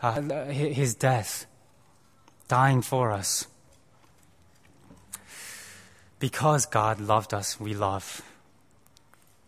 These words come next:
Because God sent his Son, loved us,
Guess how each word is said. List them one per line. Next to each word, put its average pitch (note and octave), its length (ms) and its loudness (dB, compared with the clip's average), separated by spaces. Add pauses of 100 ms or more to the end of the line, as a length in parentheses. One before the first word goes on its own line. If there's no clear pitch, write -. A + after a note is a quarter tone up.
(400)
Because C#3+ 440 4
God A#2+ 300 0
sent B2+ 220 0
his A#2 120 -2
Son, A#2 480 2
loved A#2 320 0
us, - 280 -4